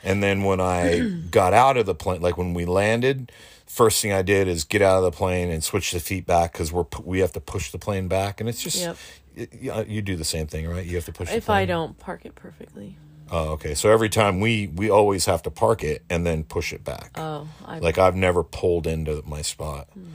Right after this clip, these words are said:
Speaker 1: So anyways, to push the plane back, I just, it's more comfortable if I have my feet on. So I just jumped out, sat on the ground, popped the two screws,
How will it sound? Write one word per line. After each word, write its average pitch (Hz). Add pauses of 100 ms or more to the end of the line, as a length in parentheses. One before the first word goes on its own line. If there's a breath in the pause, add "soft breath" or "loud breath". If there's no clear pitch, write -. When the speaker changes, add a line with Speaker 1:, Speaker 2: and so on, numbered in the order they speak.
(140 loud breath)
Speaker 1:
So 180
anyways, 110
to 117
push -
the 135
plane 120
back, 107
I 92
just, 87 (320 loud breath)
it's -
more 104
comfortable 85
if 80
I 85
have 80
my 78
feet 80
on. 78
So 101
I 104
just 107
jumped 107
out, 107
sat 98
on 98
the 95
ground, 117 (380 loud breath)
popped -
the -
two 113
screws, 123